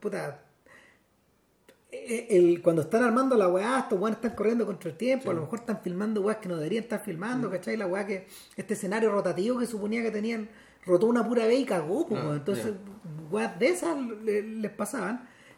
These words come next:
Speaker 1: Y, y el, el mismo, el mismo, eh, parece aceptar esta lógica de que esta weá hace rato dejó de ser un simple, un simple show musical.
Speaker 2: Claro.
Speaker 1: Es otra cosa. Es un acto político también. Van a pasar weas políticas.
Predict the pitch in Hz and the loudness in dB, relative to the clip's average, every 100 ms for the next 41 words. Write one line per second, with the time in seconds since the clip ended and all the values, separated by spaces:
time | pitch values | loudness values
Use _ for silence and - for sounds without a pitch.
0 | - 196 170 165 160 160 - 214 185 196 | -8 0 2 4 2 -2 -2 2 2 0
1 | 208 175 185 208 220 247 247 - _ 202 | -2 -2 0 0 0 0 -2 -8 _ -8
2 | 180 185 214 226 233 240 208 165 160 151 | -6 -2 -2 -2 -4 -6 -4 -2 -2 -4
3 | 143 170 196 185 - - 196 208 - 185 | -6 -4 -4 -6 -10 -8 -6 -6 -4 -4
4 | 196 214 196 196 185 165 160 156 - - | -2 -6 -6 -4 -4 -6 -8 -10 -20 -20
5 | - 151 170 147 147 139 143 175 240 240 | -16 -12 -8 -8 -8 -8 -6 -2 0 0
6 | 240 233 220 247 233 214 233 240 233 226 | 0 0 0 -2 -2 -4 -6 -2 -2 -2
7 | 226 220 180 214 - 185 - 226 202 - | -4 -4 -4 -6 -4 -8 -6 -6 -6 -8
8 | 107 92 - - _ _ _ _ _ - | -10 -8 -10 -16 _ _ _ _ _ -20
9 | - 160 180 233 233 285 - 139 - _ | -6 -2 0 0 0 0 0 -6 -12 _
10 | _ _ - 170 180 202 - 147 156 302 | _ _ 2 2 2 0 2 2 4 4
11 | 330 302 302 339 339 - - _ _ _ | 4 0 -4 -4 -4 -4 -12 _ _ _
12 | _ _ _ _ _ _ _ _ _ 185 | _ _ _ _ _ _ _ _ _ -6
13 | 185 165 151 185 185 202 220 208 - 302 | -4 -4 -4 -4 -4 -2 -2 -2 -4 2
14 | 403 330 143 123 | 4 4 0 -8